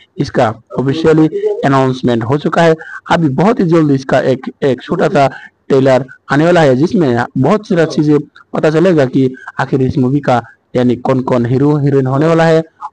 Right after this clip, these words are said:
और इस movie का कितना खर्चा होने वाला है, लगभग इस movie को कब तक release किया जाएगा, वो सब सारे के सारे चीज इस मूवी यानी आने वाला छोटा सा video में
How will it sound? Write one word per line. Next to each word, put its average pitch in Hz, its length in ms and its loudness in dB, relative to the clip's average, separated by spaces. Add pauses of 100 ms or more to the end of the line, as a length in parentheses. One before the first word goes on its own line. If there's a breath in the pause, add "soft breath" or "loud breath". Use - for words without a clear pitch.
और 196 120 2
इस - 140 -2
movie 170 140 2
का 160 120 0
कितना 147 280 -4
खर्चा 147 300 -4
होने 143 140 0
वाला 139 180 2
है, 135 180 2 (300 loud breath)
लगभग 143 420 2
इस 131 120 -6
movie 139 180 0
को 131 220 0
कब - 340 -6 (100)
तक 135 300 -2 (120)
release 147 840 -4
किया 160 160 2
जाएगा, 139 340 2 (380 loud breath)
वो 135 80 -2
सब 131 180 -4
सारे 160 280 -2
के 170 100 0
सारे 143 180 0
चीज 127 360 -2
इस 131 160 -4
मूवी 139 680 0
यानी 127 120 2
आने 139 240 0
वाला 160 220 2
छोटा - 500 -4
सा 151 100 0
video 135 340 2
में 127 140 0